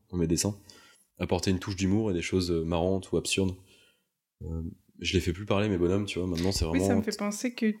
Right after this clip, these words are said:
Speaker 2: t-, y a pas de texte
Speaker 1: Non.
Speaker 2: autour de tes illustrations.
Speaker 1: Ouais.
Speaker 2: Des fois tu mets une, euh, dans la légende, tu mets un mot ou trois mots.
Speaker 1: Ouais,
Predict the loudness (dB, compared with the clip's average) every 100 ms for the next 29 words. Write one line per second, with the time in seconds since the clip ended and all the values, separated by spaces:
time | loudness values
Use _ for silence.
0 | -10 -4 -2 0 0 0 0 0 0 2
1 | 0 0 -6 -8 -10 0 0 0 -8 -20
2 | -4 -2 0 0 0 -2 -4 -4 -4 -2
3 | 0 -2 -4 -2 -4 -4 -16 _ -16 -4
4 | -4 -4 -8 -2 0 2 0 2 2 2
5 | 0 -4 -4 -4 -4 -4 -4 -6 -8 -16
6 | _ _ -6 -4 0 0 0 2 4 4
7 | 4 0 -4 -4 -4 -2 2 2 2 -4
8 | -10 -16 -4 -2 -2 -2 -2 -2 -2 -4
9 | -8 _ _ _ _ _ 0 0